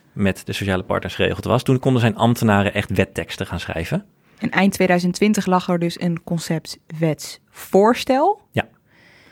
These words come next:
Speaker 2: En nou ja, nou gaan die wetsvoorstellen altijd in, eh, consultatie, internetconsultatie. Dan kunnen mensen gaan reageren, vooral groepen, hè, belangengroepen en zo gaan reageren op wetsvoorstellen. Nou,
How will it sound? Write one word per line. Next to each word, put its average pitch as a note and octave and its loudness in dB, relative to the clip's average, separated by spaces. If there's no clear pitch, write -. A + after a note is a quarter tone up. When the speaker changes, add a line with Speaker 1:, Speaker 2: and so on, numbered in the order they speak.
Speaker 2:
En G3 -4
nou G3+ 4
ja, G3+ 6
nou F#3 2
gaan A#3 4
die G#3 6
wetsvoorstellen G3 0
altijd F3+ 0
in, E3+ -4
eh, E3+ -4
consultatie, F3+ 0
internetconsultatie. G#3 2
Dan F3+ 0
kunnen F3+ 4
mensen F3+ 2
gaan E3+ 2
reageren, E3 2
vooral E3+ 0
groepen, F3+ 2
hè, A3 2
belangengroepen F3 0
en E3 -2
zo E3+ 0
gaan E3+ -6
reageren E3+ -2
op E3+ -4
wetsvoorstellen. G3 -2
Nou, C#3+ -2